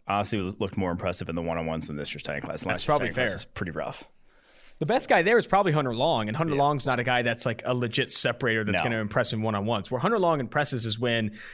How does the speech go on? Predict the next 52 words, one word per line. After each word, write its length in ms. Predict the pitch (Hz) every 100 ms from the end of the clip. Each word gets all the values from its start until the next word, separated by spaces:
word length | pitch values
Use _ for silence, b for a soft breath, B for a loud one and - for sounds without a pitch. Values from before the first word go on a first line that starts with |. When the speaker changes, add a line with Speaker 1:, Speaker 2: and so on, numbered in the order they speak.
| B
Speaker 2:
he's, 180 | 151 147
like, 160 | 135 -
in, 240 | 139 135 -
in 80 | 135
between 260 | - 143
two 140 | 120 135
linebackers 540 | 127 139 120 - 107
in 40 | 107
zone 320 | 135 135 117
and 140 | 110
just, 160 | 113 -
like, 140 | 107
comes 240 | - 123 -
down 260 | 110 127
with 140 | 104 -
it. 80 |
Speaker 1:
Yeah. 80 | -
Speaker 2:
Like, 140 | 110 -
he 180 | 143
is, 260 | 135 107 - _ -
he 100 | 156
is 140 | 127
not 300 | 139 120 -
built 200 | 139 117
for 140 | 135
one-on-ones. 840 | 117 127 120 107 110 101 92 - -
And, 260 | 113 110 110
um, 300 | 107 107 101
the 80 | 120
follower 280 | - 147 160
you 120 | 135
have 120 | 127
listed 240 | 127 123 127
here 120 | 127
is 100 | 117
the 100 | 123
Ole 120 | 127
Miss 180 | 120 139
kid 220 | - 110
that 180 | 110 110 B B B
I 80 |
think 160 | - 339
a 60 | 196
lot 160 | 156
of 80 | 277
people 220 | 233 117
like, 400 | 117 170 120 - b b
Kenny 240 | - 240 185
Yeboah, 460 | 104 175 285 - - -
but 320 | 123 - -
did 120 | 139
not, 240 | 143 190